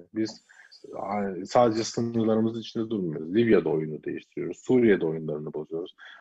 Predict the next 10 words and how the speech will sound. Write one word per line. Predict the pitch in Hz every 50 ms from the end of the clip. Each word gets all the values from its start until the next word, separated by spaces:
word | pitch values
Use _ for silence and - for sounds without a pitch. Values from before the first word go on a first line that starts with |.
| -
Akdeniz'deki, | - 110 113 - - 127 123 120 110 110 113 113 107 110 - 120 117 117 120 _ _ _ _ _ _ _ - 98
e, | 101 101 101 101 98 98 95 - - - _ _ _ _ _ _ - - _ _
oyunlarını | - 120 120 113 107 98 92 87 82 78 78 78 73
bozuyoruz | 78 76 71 73 76 76 76 73 76 78
Batı'nın | 78 76 - - 135 143 143
ve | 135 120 113
bu | 123 120 107
onları | 98 98 110 120 117
rahatsız | 101 90 90 92 - _ - - 87
ediyor | 69 - 85